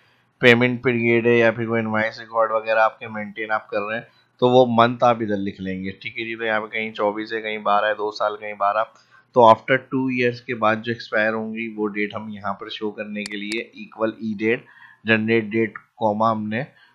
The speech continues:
मंथ ऐड किया है। स्टार्ट डेट में जो जनरेट डेट होगी वो और कॉमा के बाद ई डेट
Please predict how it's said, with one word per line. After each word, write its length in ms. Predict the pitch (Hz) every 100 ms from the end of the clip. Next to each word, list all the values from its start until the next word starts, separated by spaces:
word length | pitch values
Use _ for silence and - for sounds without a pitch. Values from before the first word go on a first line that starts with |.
| _
मंथ 340 | 104 107 104 104
ऐड 180 | 98 -
किया 180 | 104
है। 60 | 101
स्टार्ट 340 | - 117 110
डेट 240 | 107 113 110
में 200 | 113 117
जो 100 | 113
जनरेट 420 | 107 101 104 107
डेट 180 | 110 107
होगी 240 | 107 110 104
वो 320 | 104 127 - - - _
और 160 | 107 101
कॉमा 280 | 110 107 113
के 120 | 113
बाद 240 | 113 113 113
ई 140 | 110 110
डेट 280 | 117 113